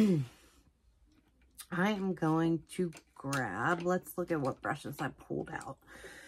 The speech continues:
I have this really skinny, weird brush.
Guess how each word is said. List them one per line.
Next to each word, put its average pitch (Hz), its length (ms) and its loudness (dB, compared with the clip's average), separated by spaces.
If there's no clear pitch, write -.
I 208 140 10
have 208 600 4
this 170 400 4
really 226 480 2
skinny, 185 640 2
weird 160 500 2
brush. - 640 2